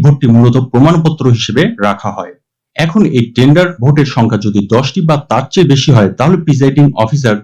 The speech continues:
চাইলে সেই ভোট কেন্দ্র বাতিল করতে পারেন। এটা পুরোটাই নির্ভর করছে প্রিজাইডিং কর্মকর্তার সিদ্ধান্তের উপর। আর একটি আসনের কোনো কেন্দ্রের ভোট গণনা নিয়ে রিটার্নিং অফিসারের কাছে লিখিত অভিযোগ করতে পারেন প্রার্থী বা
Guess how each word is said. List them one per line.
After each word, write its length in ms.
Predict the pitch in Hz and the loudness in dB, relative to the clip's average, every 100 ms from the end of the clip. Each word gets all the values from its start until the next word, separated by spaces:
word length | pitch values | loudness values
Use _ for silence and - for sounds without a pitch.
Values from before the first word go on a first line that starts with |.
| - | -2
চাইলে 240 | 98 98 98 | 0 0 -2
সেই 160 | - 107 101 | 0 -2 0
ভোট 160 | 110 143 - | -2 -2 2
কেন্দ্র 260 | 165 160 165 190 - | 4 4 2 0 -4
বাতিল 240 | 110 135 139 | -2 -4 -4
করতে 200 | 120 - 95 | -6 -6 -8
পারেন। 200 | 90 92 92 _ _ _ | -10 -18 -20 _ _ _
এটা 160 | 175 190 160 | -2 0 0
পুরোটাই 340 | 131 139 151 135 | 2 2 4 2
নির্ভর 240 | 113 104 117 | 2 0 -2
করছে 240 | 113 104 - 143 | -2 -4 -2 -2
প্রিজাইডিং 420 | 113 107 151 156 160 160 | -2 0 2 4 2 2
কর্মকর্তার 580 | 110 104 101 101 123 190 202 | 0 0 -2 -2 -2 -4 -4
সিদ্ধান্তের 440 | 113 104 101 98 95 | -4 -2 -2 0 -4
উপর। 180 | 90 92 87 _ _ _ - | -4 -8 -10 _ _ _ -4
আর 160 | 123 117 - | -2 -2 -4
একটি 180 | 151 160 214 | -4 0 0
আসনের 280 | 202 202 196 185 | 2 2 2 2
কোনো 140 | 147 127 | 2 2
কেন্দ্রের 280 | 120 117 110 | 2 2 0
ভোট 160 | 104 110 - | -2 -6 -2
গণনা 300 | 107 135 160 170 | 0 2 4 4
নিয়ে 160 | 160 151 120 | 4 4 0
রিটার্নিং 340 | 113 170 185 185 123 | 0 2 2 2 -2
অফিসারের 380 | 117 143 143 151 | -2 0 0 0
কাছে 180 | 120 113 107 | -2 -4 0
লিখিত 240 | 120 165 170 139 | 2 2 4 2
অভিযোগ 260 | 123 127 127 | 2 0 0
করতে 220 | 117 - 117 | -4 -2 -2
পারেন 200 | 107 107 117 120 | -2 0 0 -2
প্রার্থী 340 | - 135 139 156 156 | -4 -4 -2 -2 -2
বা 100 | 117 | -2